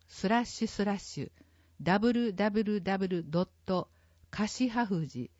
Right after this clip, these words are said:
ケーエーエスエイチアイエイチエーエフユージェーアイ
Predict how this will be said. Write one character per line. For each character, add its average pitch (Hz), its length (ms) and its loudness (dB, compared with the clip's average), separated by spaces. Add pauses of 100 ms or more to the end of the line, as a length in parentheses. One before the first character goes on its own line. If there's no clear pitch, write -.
(360)
ケ 262 300 6
ー - 80 0
エ 233 260 4
ー - 80 -4
エ 214 140 2
ス - 280 -6
エ 185 120 4
イ 226 60 2
チ - 320 -4
ア 226 140 4
イ 220 220 0
エ 185 100 0
イ 214 60 2
チ - 340 -4
エ 208 340 2
ー 170 100 2
エ 220 40 2
フ 220 240 2
ユ 214 300 2
ー 180 60 0
ジ 208 120 0
ェ 196 260 2
ー 175 60 -2
ア 175 80 2
イ 156 160 -2